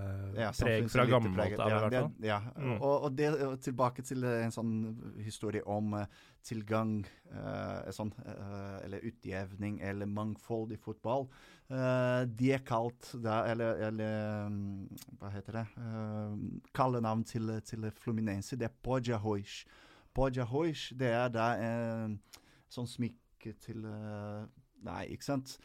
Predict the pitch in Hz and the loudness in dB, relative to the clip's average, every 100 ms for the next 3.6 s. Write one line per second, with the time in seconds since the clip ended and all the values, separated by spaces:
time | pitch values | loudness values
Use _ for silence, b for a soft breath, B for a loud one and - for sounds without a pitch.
0 | b b - 135 139 135 143 131 123 123 | b b 0 2 2 0 4 6 6 4
1 | 123 - 131 131 123 107 117 - 123 117 | 0 -2 0 0 0 -2 -2 -4 -2 0
2 | 113 113 107 127 117 131 113 117 117 - | 0 4 6 6 6 2 2 0 0 -2
3 | 123 117 - 143 247 | 0 0 2 2 4